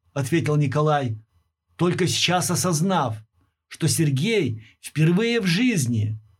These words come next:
назвал его просто по имени, без отчества. Соседка пошла дальше, но тут же оглянулась. Не каждый день можно увидеть плачущих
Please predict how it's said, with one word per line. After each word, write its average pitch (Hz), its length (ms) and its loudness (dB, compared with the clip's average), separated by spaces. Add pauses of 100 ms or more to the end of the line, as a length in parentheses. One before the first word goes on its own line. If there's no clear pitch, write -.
(160)
назвал 147 520 2
его 190 240 0
просто 185 420 0
по 175 160 -2
имени, 123 580 0 (180)
без 156 280 0
отчества. 110 680 -4 (1000)
Соседка 147 540 -2
пошла 165 320 -2
дальше, 175 580 -2 (460)
но 127 120 0
тут 156 280 2
же 160 120 0
оглянулась. 165 800 -2 (540)
Не 143 120 0
каждый 185 540 0
день 160 420 -2 (180)
можно 170 400 2
увидеть 185 680 2 (160)
плачущих 175 800 -2